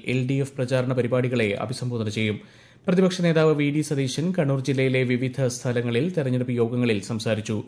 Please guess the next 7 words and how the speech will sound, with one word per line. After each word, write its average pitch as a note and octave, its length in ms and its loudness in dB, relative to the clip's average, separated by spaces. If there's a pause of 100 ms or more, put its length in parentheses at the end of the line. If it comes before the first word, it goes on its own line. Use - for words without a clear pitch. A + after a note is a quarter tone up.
(360)
കേരളത്തിലെ C#3+ 440 -2
ജനങ്ങളുടെ C3+ 460 -2
പ്രാർത്ഥനയും B2+ 680 0
പിന്തുണയും B2 520 0 (420)
യു F#3+ 100 6
ഡി F#3+ 120 4
എഫിനൊപ്പമാണെന്ന് D3 680 2